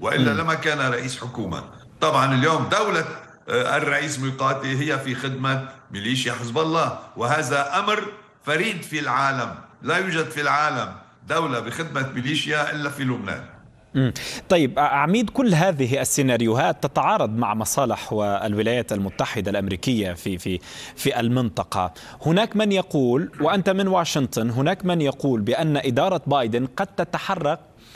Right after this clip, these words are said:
Speaker 2: بشكل عاجل لمنع توسع هذه الحرب قبل نشوبها، ولكن نجاح هذا المسعى لن يكون ممكنا بدون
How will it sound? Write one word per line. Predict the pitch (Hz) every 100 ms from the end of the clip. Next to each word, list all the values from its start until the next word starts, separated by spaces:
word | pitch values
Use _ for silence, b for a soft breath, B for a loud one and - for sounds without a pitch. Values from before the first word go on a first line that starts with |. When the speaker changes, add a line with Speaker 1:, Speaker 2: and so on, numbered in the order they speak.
| B B B
Speaker 2:
بشكل | 120 107 127 - 190 - 170 151 - - 131
عاجل | 117 170 135 107 131 180 B B B
لمنع | 143 123 127 180 202 120
توسع | 117 127 135 147 - 120 92 B B B
هذه | 127 156 117 101 104 101 -
الحرب | - 101 98 151 139 -
قبل | 131 113 107
نشوبها، | 101 156 120 101 95 92
ولكن | 143 127 143 202 - 175 170
نجاح | 147 135 139 - - 131
هذا | 165 143 120 113
المسعى | 113 123 139 107 107
لن | 180 202
يكون | 170 202 160
ممكنا | 175 196 196 190
بدون | 185 160 147 175 190